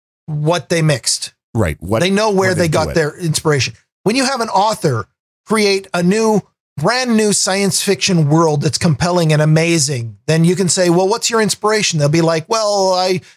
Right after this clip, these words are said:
Speaker 1: you know, I took this from Niven and this from Henlon and this one from, uh, uh, you know, Stephanie Meyer." Uh,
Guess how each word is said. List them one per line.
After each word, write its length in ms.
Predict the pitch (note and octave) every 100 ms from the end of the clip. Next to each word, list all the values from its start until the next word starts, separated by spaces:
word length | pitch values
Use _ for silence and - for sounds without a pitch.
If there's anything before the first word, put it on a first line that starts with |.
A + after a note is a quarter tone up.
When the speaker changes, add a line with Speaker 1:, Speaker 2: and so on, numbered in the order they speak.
| _
Speaker 1:
you 80 | F#3
know, 80 | F#3
I 80 | F3
took 220 | G#3+ F#3+
this 200 | G3 -
from 260 | F#3+ E3+ E3+
Niven 320 | E3+ F#3 F3
and 160 | D#3+
this 160 | E3 D#3+
from 180 | F3+ D#3+
Henlon 480 | E3 E3+ E3+ E3 D#3+
and 280 | D3+ D3
this 200 | E3+ F3
one 280 | F3+ F3 E3
from, 540 | - E3+ D#3 D3+ D3 D#3
uh, 300 | D#3 C#3+ C#3+ - _ _ _ -
uh, 300 | D3 C#3 C#3+
you 140 | D#3+ D#3
know, 100 | C#3+
Stephanie 460 | - F#3 F3+ E3+
Meyer." 640 | D#3+ D#3 E3 E3+ E3+ E3 C3
Uh, 340 | D3 C#3+ C3+